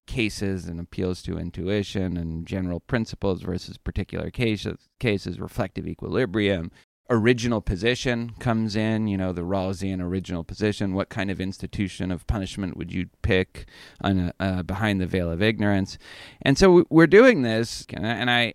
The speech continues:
and I kinda confessed to the class that, that I was feeling a little bad at the level of abstraction in the literature that we were reading, given what's actually happening in the American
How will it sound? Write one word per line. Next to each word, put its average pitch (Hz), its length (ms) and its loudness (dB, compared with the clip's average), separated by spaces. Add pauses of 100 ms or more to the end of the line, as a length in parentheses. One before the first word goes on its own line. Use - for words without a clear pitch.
(100)
and 120 120 -2
I 113 260 -2
kinda 208 260 -6
confessed 135 460 -4
to 117 80 -10
the 92 100 -8
class 117 640 -6 (220)
that, 110 180 -2
that 120 120 2
I 123 220 2
was 170 180 0
feeling 120 380 0
a 104 60 -2
little 101 180 0
bad 113 640 0
at 101 180 0
the 95 140 -4
level 110 520 2
of 95 120 0
abstraction 95 1120 -4 (520)
in 98 540 -4 (160)
the 90 800 -8
literature 151 440 0
that 98 180 0
we 95 140 -2
were 92 200 -2
reading, 85 500 -6 (640)
given 175 460 4
what's 127 360 2
actually 120 600 2
happening 92 960 -6
in 92 460 -4
the 95 120 -2
American 90 600 0